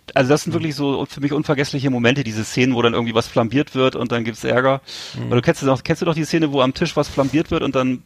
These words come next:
Speaker 1: Bud Spencer fängt dann an, so Ohr-, Ohrfeigen zu verteilen und sagt, "Ey, ist viel zu gefährlich" und so.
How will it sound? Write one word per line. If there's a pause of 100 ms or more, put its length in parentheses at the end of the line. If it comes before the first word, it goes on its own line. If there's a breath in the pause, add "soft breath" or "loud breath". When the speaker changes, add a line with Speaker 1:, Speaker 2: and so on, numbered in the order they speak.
Speaker 1:
Bud
Spencer
fängt
dann
an,
so
Ohr-,
Ohrfeigen
zu
verteilen
und
sagt,
"Ey,
ist
viel
zu
gefährlich"
und
so.